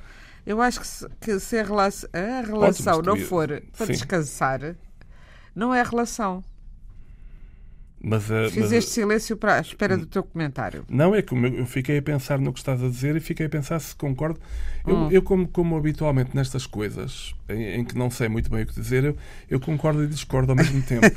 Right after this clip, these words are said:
Speaker 1: <laughs>
Speaker 2: Por um lado, acho que deve ser descansar e tens razão, não se deve trabalhar. Por outro lado, eh, as, as coisas melhores da vida de, têm, têm de ter trabalho.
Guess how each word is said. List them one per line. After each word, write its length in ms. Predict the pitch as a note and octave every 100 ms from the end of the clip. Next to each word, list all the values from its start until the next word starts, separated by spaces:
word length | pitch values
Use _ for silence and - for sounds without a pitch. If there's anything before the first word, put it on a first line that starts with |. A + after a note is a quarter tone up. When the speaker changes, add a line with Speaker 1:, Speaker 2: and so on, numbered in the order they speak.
| F#3+ F#3
Speaker 1:
<laughs> 240 | - D#3+
Speaker 2:
Por 100 | D3+
um 40 | E3
lado, 240 | G#3 F#3
acho 220 | D3+ -
que 240 | - C3 B2+
deve 260 | A#2+ A#2+
ser 140 | - B2+
descansar 600 | - G#2+ A2 A2+ A2 B2
e 60 |
tens 160 | C3 B2
razão, 280 | A#2 A2 B2
não 160 | A#2
se 100 | A2+
deve 180 | A2+ A2+
trabalhar. 520 | - A2 G2+ E2 D2 - - - - -
Por 80 | F#3
outro 220 | A3 A3
lado, 360 | D#3 G#2+ - - - - -
eh, 560 | C3+ C3+ C3+ C3+ C#3 -
as, 200 | D#3+ C#3+ - -
as 200 | C#3+ -
coisas 640 | - F#3+ F#3+ D3 D3 C3
melhores 400 | C3 C3+ C3+ B2+
da 140 | B2+ C3
vida 280 | C3 A#2+ A2
de, 840 | A2+ A2+ G#2 G2+ F2+ F2 G2+ - -
têm, 280 | B2 G#2 -
têm 280 | - A2 G2+
de 80 | -
ter 160 | B2
trabalho. 640 | - G#2+ G2 F2+ E2 B2+